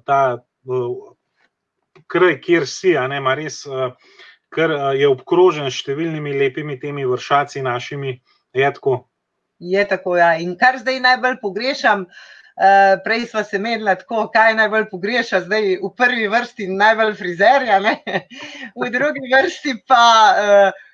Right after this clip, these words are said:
Speaker 2: da se lahko spet začnemo gibati izven občinskih meja. Saj naša občina je ful lepa, ampak pogrešam že malo tiste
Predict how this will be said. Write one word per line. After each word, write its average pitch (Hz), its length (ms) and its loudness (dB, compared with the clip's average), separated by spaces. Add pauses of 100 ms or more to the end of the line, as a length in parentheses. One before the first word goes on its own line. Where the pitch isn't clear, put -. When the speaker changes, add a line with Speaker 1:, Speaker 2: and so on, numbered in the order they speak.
Speaker 2:
da 202 220 0
se 208 200 -4
lahko 208 380 -4
spet 262 300 -12
začnemo 220 600 -6
gibati 226 500 -2
izven 214 460 -8
občinskih 220 680 -12
meja. 202 360 2
Saj 220 340 -6
naša 202 460 0
občina 196 400 -6
je 180 60 -4
ful 262 180 -8
lepa, 240 480 2
ampak 202 280 0
pogrešam 208 500 -6
že 185 80 -2
malo 202 220 2
tiste 196 400 -4